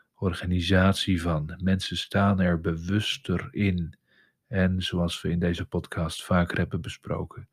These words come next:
effectiviteit en succes zijn in de regel toch functies die samenhangen met ons bewustzijn. Dus hoe meer we dat bewustzijn sterken, hoe groter ook de resultaten worden.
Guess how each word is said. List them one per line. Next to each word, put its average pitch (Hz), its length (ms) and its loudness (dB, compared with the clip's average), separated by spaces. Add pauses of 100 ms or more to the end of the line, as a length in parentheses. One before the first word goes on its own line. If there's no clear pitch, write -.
(420)
effectiviteit 95 880 0
en 92 100 0
succes - 800 -2
zijn 87 500 -2 (460)
in - 100 -6
de 95 100 2
regel 98 420 4
toch - 280 -6
functies - 800 -2
die 80 360 -2 (420)
samenhangen 95 1120 4
met 85 200 2
ons 82 260 -2
bewustzijn. 82 1120 0
Dus 92 220 -4
hoe 87 180 0
meer 95 460 6
we 92 100 0
dat 82 220 0
bewustzijn 85 520 -2
sterken, 87 720 -2 (580)
hoe - 240 -12
groter 90 420 0
ook 85 120 -4
de - 80 -4
resultaten 85 720 0
worden. 73 300 -8